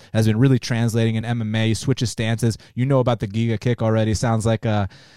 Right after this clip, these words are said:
like a, uh, I was gonna say an Austin Riley grand slam. It, it sounds like a Marcel Ozuna grand slam. You know what I mean? When, uh, Giga Ki-, Chikadze goes out there and kicks these guys to the liver.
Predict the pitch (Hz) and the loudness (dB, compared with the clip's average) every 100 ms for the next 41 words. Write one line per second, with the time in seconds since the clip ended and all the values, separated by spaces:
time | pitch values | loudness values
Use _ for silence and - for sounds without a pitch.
0 | - - - - _ 107 110 120 113 107 | -20 -20 -20 -20 _ 0 2 2 2 4
1 | 104 101 90 92 123 120 139 123 143 120 | 4 2 2 0 2 4 4 2 2 2
2 | 120 131 - 120 113 131 120 113 113 117 | 2 2 2 0 2 4 2 2 2 2
3 | 117 120 - 175 170 220 190 180 156 139 | 2 0 0 2 2 4 2 2 2 2
4 | 156 151 190 151 127 113 147 143 110 123 | 4 4 4 4 4 4 2 2 2 0
5 | 113 110 117 107 113 120 120 117 120 120 | -2 -2 -2 -2 0 0 2 0 0 2
6 | 117 113 110 101 127 120 - 123 - - | 2 2 0 2 2 2 0 -4 -4 -6
7 | 123 120 113 117 117 104 113 113 107 - | -2 0 2 2 0 0 0 0 -2 -2
8 | 117 123 107 110 113 123 107 113 117 113 | -2 -2 -2 -2 0 0 0 0 2 -2